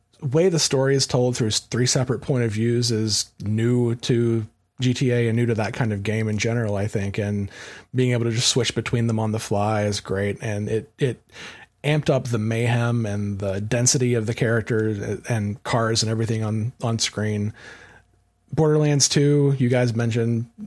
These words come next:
such a great game, amazing writing, and the mechanics and everything just got such great polish. Um, Half-Life two, you guys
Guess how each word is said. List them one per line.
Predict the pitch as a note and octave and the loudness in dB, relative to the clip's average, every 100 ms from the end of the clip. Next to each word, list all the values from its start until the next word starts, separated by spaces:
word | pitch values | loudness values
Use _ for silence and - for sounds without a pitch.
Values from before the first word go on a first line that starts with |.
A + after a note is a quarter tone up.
| - E3 - | -14 -12 -2
such | - - G#3 E3 | 0 2 2 2
a | |
great | B2+ A2+ A2 | 2 0 0
game, | A#2 A2 G#2+ G#2+ - _ - - _ _ _ _ _ _ | -2 -2 -2 -2 -4 _ -20 -20 _ _ _ _ _ _
amazing | C#3+ C#3+ F#3+ C#3+ B2 | 2 4 4 4 2
writing, | A2 G#2 G2+ G2+ G#2+ | 0 0 0 -4 -4
and | B2+ B2+ B2 A#2+ | 0 2 2 2
the | |
mechanics | B2 A#2+ D3+ D3 C3 - | 0 0 0 2 0 0
and | A#2+ | 2
everything | A#2 A2+ A2+ A2 G#2+ F2+ B2+ | 0 0 -2 -2 -4 -8 -6
just | C3 B2 - - _ - | -2 -2 -2 -6 _ -4
got | C3 A#2 - | 0 0 2
such | - D3 - - _ - | 2 2 0 -4 _ -6
great | C3+ A#2 F#2+ | -2 -2 -2
polish. | - G2 F#2 F2 - - _ _ _ _ - - - - - | -4 -2 -2 -6 -8 -10 _ _ _ _ -20 -20 -20 -20 -6
Um, | - A#2+ A#2+ A#2 A2+ | 0 2 2 0 0
Half-Life | C#3+ E3+ G3 E3+ - | -2 2 2 2 0
two, | F3 E3 D#3+ | 2 2 2
you | B2 | 2
guys | B2 A#2+ A2 - | 2 2 0 -2